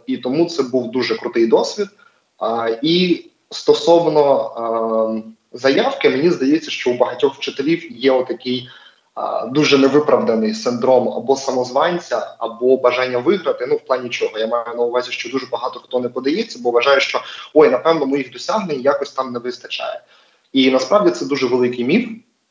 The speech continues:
о, який треба зруйновувати, і треба кожному вчителю принаймні пробувати. Неодноразово подаватися, подаватися, аби, по-перше, відчувати себе конкурентно здатним і, е,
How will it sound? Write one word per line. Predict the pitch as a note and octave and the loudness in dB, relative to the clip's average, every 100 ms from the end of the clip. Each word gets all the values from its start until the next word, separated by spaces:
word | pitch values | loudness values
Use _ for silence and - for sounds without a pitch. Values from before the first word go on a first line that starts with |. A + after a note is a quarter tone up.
| _ | _
о, | - C#3 | -8 -4
який | C3 - C3+ | -2 -2 2
треба | C#3 A2+ A2+ | 4 4 2
зруйновувати, | A#2+ B2 D3 A3 A3 D3 - | -2 -2 2 4 4 2 -2
і | |
треба | F3+ C3+ A2+ | -4 -4 -2
кожному | - C3+ E3+ F#3+ | -2 -2 -2 -4
вчителю | F#3+ - - E3 D3+ | -4 -4 -4 -4 -4
принаймні | C3 C#3+ C#3 C3 | -2 0 0 -2
пробувати. | - C3+ A#2 G#2+ - - - _ _ _ - | 0 0 0 -4 -8 -18 -20 _ _ _ -2
Неодноразово | C3 B2+ B2+ B2 B2+ F#3+ G3+ - - A#2+ | 0 2 2 0 2 2 2 -2 -6 -12
подаватися, | - B2+ B2+ D3 - - | -4 0 2 0 -4 -10
подаватися, | B2 C3 F3 - - C3+ - - - | -4 0 0 -2 -6 -10 -10 -16 -8
аби, | B2+ D3 | -2 2
по-перше, | D3 D3 C3+ - | 2 2 0 0
відчувати | B2+ C3 C3+ C3 B2 | -4 -6 0 0 0
себе | - A#2+ A#2 | -6 -2 -2
конкурентно | C3+ C3 C3 C3 - B2 | -2 -8 -4 -4 -4 -8
здатним | - A#2+ A2 A2 G#2+ - | 0 0 0 -6 -12 -12
і, | B2 A#2 | -6 -2
е, | A2 | -2